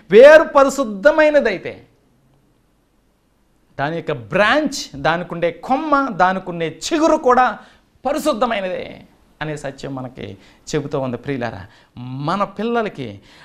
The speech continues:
ఏది ఇవ్వాలో అది ఇవ్వడానికి మనం ప్రాకులాడాల్సినటువంటి అవసరం ఉంది. ఈ లోకంలో ప్రతిదాన్ని మీద, డబ్బు మీద ఆధారపడితే పూర్వం ఉన్నటువంటి రాజులందరూ కూడా, వారి పిల్లలందరూ ఇప్పుడు రాజరికంలోనే ఉందరు కదా, పూర్వం ఉన్న భూస్వాములందరూ కూడా, వేల ఎకరాలు ఉన్నవాడు అందరూ కూడా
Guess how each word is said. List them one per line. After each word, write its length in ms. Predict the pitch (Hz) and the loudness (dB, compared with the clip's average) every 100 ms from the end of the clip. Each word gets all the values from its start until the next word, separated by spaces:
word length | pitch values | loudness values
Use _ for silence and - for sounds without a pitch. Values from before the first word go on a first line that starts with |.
| - - | -20 -14
ఏది 540 | 160 175 226 269 277 269 | -2 8 10 12 10 6
ఇవ్వాలో 720 | 226 240 240 269 269 262 262 | 6 4 6 6 8 10 10
అది 180 | 233 214 | 10 6
ఇవ్వడానికి 420 | 220 233 220 208 | 2 2 0 -4
మనం 260 | 202 185 175 | -6 -6 -6
ప్రాకులాడాల్సినటువంటి 1160 | 180 180 208 220 208 190 185 175 165 160 156 151 | -2 -2 -2 -2 0 0 -2 -4 -14 -10 -8 -6
అవసరం 300 | 160 160 151 | -6 -8 -16
ఉంది. 180 | - - - _ _ _ - | -16 -18 -20 _ _ _ -10
ఈ 80 | 151 | -4
లోకంలో 440 | 160 190 202 208 | -2 -2 -2 -2
ప్రతిదాన్ని 840 | 214 185 208 208 226 262 269 285 | -2 -6 0 2 2 2 0 0
మీద, 200 | 285 277 | 0 0
డబ్బు 380 | 262 247 202 196 | 2 2 0 0
మీద 240 | 233 233 214 | -2 0 0
ఆధారపడితే 600 | 208 208 208 202 196 214 | 2 0 -2 -6 -6 -10
పూర్వం 500 | - 226 269 269 247 | -2 4 6 6 4
ఉన్నటువంటి 460 | 233 226 220 208 | 0 -4 -6 -6
రాజులందరూ 680 | 190 185 208 208 196 196 214 | -4 -2 -2 -2 -2 -4 -8
కూడా, 340 | 208 190 190 - - - | -6 -4 -6 -6 -20 0
వారి 220 | 208 220 | 4 4
పిల్లలందరూ 680 | 220 233 277 285 254 254 233 | 4 2 6 4 4 4 4
ఇప్పుడు 280 | 226 233 233 | 2 -2 2
రాజరికంలోనే 640 | 208 208 233 220 214 208 | 2 2 0 -2 -6 -6
ఉందరు 260 | 202 196 208 | -8 -6 -8
కదా, 340 | 190 185 170 165 - - | -8 -10 -12 -18 -20 2
పూర్వం 320 | 220 285 294 | 8 10 10
ఉన్న 180 | 285 262 | 6 4
భూస్వాములందరూ 920 | 208 175 277 - 247 240 226 226 240 | 2 2 0 4 4 4 2 2 0
కూడా, 280 | 233 220 247 | 0 2 4
వేల 320 | 220 208 233 | 4 4 4
ఎకరాలు 500 | 254 254 240 220 214 | 4 2 2 2 2
ఉన్నవాడు 420 | 202 196 202 196 190 | 0 -2 0 2 2
అందరూ 300 | 196 226 226 | -2 -4 -4
కూడా 300 | 208 190 | -2 -2